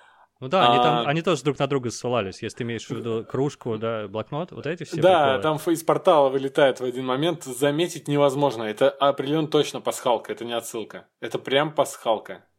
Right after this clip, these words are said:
Speaker 1: Ну, это потрясающе, кстати, пасхалка. Нужно объяснить, что в Gravity Falls там они тоже своего рода портал открывают, в который, э, засасывает кружку и блокнот, по-моему, за знаком вопроса, или там, да, кружка? То есть
Speaker 2: Мгм.
Speaker 1: такие характерные. И они, и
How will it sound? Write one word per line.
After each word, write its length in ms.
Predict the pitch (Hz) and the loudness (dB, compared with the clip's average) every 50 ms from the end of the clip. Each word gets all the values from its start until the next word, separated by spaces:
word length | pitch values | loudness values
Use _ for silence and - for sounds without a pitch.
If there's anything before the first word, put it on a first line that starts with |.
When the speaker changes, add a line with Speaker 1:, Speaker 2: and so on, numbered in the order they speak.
| _ _ | _ _
Speaker 1:
Ну, 100 | - 127 | -6 -4
это 120 | 131 139 | -4 -2
потрясающе, 680 | 120 - 135 156 147 147 - - 151 127 104 - - 95 | -2 0 0 0 0 0 2 2 2 2 2 0 -6 -8
кстати, 160 | - - 95 | -8 -10 -8
пасхалка. 380 | - 117 113 - - 104 - - | -6 -8 -4 -2 -4 -4 -2 -4
Нужно 200 | 117 110 117 113 | -4 -4 -4 -4
объяснить, 340 | 110 120 113 - 143 160 170 | -4 -4 -4 -2 -2 -2 -2
что 140 | - 131 | -4 -6
в 20 | 113 | -4
Gravity 320 | 120 127 131 117 113 120 - - | 0 0 0 0 -2 -6 -2 0
Falls 140 | 143 160 156 | 0 0 2
там 120 | - 127 120 | 0 -2 -2
они 100 | 120 117 | -2 -2
тоже 240 | - 131 120 107 110 | 0 -2 -2 -2 -4
своего 240 | - - 113 113 | -6 -4 -2 0
рода 180 | 120 120 110 104 | 0 0 0 0
портал 380 | 95 120 104 - - 139 165 185 | -2 -4 -4 -2 0 2 2 2
открывают, 520 | 156 - - 143 135 135 127 120 117 - | 0 0 0 0 2 4 2 2 2 0
в 20 | |
который, 420 | - 127 117 - 139 135 143 135 120 | 0 -2 -2 0 2 2 2 2 0
э, 300 | 87 107 117 104 101 101 98 | -2 -4 -6 -6 -6 -8 -6
засасывает 680 | 117 117 123 - - 135 131 123 - - 123 117 110 - | -4 -4 -4 -2 0 0 0 0 -2 -4 -6 -6 -4 -2
кружку 460 | - 131 147 165 - - - 127 117 | -2 -2 -2 -2 -4 -2 -2 0 0
и 260 | 113 117 123 123 127 | 0 0 0 0 0
блокнот, 580 | 135 131 120 131 131 - - 139 131 131 120 - | 0 2 2 2 2 2 2 0 0 0 0 0
по-моему, 360 | - 113 113 117 113 110 110 | -2 0 0 -2 -2 -4 -2
за 160 | 104 117 113 | -2 -2 -2
знаком 340 | 107 123 123 113 - 123 117 | 0 0 -2 -2 -2 -2 -2
вопроса, 460 | 117 113 - 147 175 190 - - 120 | -2 -2 0 -2 -2 -2 -2 -4 -6
или 80 | 107 101 | -6 -6
там, 180 | - 101 104 | -6 -8 -4
да, 140 | 104 127 147 | -2 -4 -4
кружка? 420 | - - 120 107 - - - 92 - _ - - - - - - | -2 -4 -6 -6 -8 -12 -16 -16 -18 _ -20 -20 -20 -20 -8 -4
То 80 | 151 | -2
есть 120 | 156 156 - | -2 2 2
Speaker 2:
Мгм. 40 | 139 131 | 2 2
Speaker 1:
такие 200 | 123 123 135 117 | 4 4 2 4
характерные. 720 | - 135 139 131 - - 156 135 120 120 110 104 101 98 - - - 175 151 | 4 4 2 2 2 4 4 4 4 4 2 0 -4 -6 -8 -14 -14 -10 -6
И 140 | - 123 147 | 0 4 6
они, 180 | 165 143 151 143 | 6 6 4 2
и 300 | 143 135 139 143 139 | 2 2 2 2 0